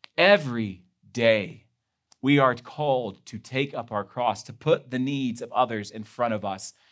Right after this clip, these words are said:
And that, my friends, is exhausting.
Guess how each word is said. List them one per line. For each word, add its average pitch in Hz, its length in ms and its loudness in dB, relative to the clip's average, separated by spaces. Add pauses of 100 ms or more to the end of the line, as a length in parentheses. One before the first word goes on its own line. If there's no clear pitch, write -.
(160)
And 113 140 -4
that, 175 300 6
my 135 120 -4
friends, 143 420 -2
is 120 160 -10
exhausting. 104 880 -4